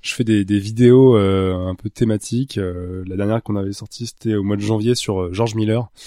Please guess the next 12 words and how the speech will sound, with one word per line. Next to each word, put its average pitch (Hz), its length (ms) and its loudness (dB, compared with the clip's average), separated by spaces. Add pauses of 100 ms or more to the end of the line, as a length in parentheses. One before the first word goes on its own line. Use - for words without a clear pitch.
(360)
le 113 60 -8
réalisateur 98 440 -2
de 98 120 -2
Happy 92 240 -4
Feet, - 240 -12
Mad 104 140 0
Max 104 320 -2
et 98 60 -2
Babe, 113 280 2
où 101 80 -4
j'expliquais, 98 520 -6
euh, 101 260 -2